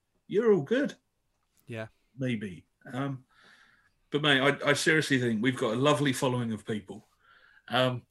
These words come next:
Speaker 1: and don't get me wrong, if you're not a business owner, I don't care. It's
Speaker 2: No.
Speaker 1: still about
Speaker 2: <laughs>
Speaker 1: success to you.
Speaker 2: Yeah.
Speaker 1: Okay? I, I, you can still learn from these people, and these people can still learn from you as well.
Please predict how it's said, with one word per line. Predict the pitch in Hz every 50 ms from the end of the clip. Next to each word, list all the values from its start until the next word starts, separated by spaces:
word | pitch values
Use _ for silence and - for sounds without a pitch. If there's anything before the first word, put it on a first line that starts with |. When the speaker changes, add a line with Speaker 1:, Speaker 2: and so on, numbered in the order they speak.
| _ _ _ _ _ _ _ _ -
Speaker 1:
and | - 185
don't | 196 214 220 208
get | 208 202
me | 202 202
wrong, | 190 214 202 160 127 -
if | - 160 -
you're | 214 226 226
not | 226 214 196
a | 175
business | 160 - - 208 220 208 190 196 180 160 -
owner, | 147 120 113 110 104 110 175 190 - - _ _ _ _ _ _ _ _ -
I | 208 262
don't | 277 277 190 131 110
care. | - - 220 262 269 240 165 - - _ _ _ _ _ _ _ _ _ _ _ _ _ _ _ _ _ _ _ _ _ _ _ _ -
It's | - 208 170 202 208
Speaker 2:
No. | 175 113
Speaker 1:
still | 104 247 247 240 214 196 202
about | 185 - 202 196 190 180 180 - 226 -
Speaker 2:
<laughs> | 220 - -
Speaker 1:
success | 202 202 - - - - 240 220 - 147 - -
to | - 226
you. | 220 208 208 262 285 269 202 123 92 - - - - _ _ _ _ _ _ _ _ -
Speaker 2:
Yeah. | 117 117 113 98 - _ _ _ _ _ _ _ _ _ _ _ _ _ _
Speaker 1:
Okay? | - - 190 185 220 247 262 269 233 220
I, | 196 208 214 208 196 - 196
I, | 208 196 175 - - 156 - - - - - - - - - - _ _ _ _ _ _ _ _ _ _
you | 202 214 233
can | - 226 233
still | 214 - - - 247 254
learn | 240 190 175 190 220 226 214 202
from | - - 143 127
these | 123 117 110 104
people, | - - 113 110 113 117 - 170
and | 185 180
these | 185 208 214 208 - -
people | - - 196 190 180 170 170
can | 156 170 160
still | 147 - 170 165
learn | 160 156 156 156 151
from | 135 - 139 147
you | 143 175 185 147 123
as | 120 -
well. | 170 170 151 - -